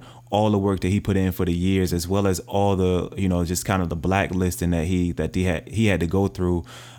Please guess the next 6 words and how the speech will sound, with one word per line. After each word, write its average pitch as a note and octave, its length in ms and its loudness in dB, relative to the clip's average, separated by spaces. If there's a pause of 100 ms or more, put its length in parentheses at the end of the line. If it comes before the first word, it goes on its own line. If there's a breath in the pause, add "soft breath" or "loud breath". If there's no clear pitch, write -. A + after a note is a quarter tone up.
um, E2+ 560 -4 (400)
you F2+ 100 0
know, E2+ 200 2
for F2 500 0
what F#2 220 -4
people F#2+ 480 0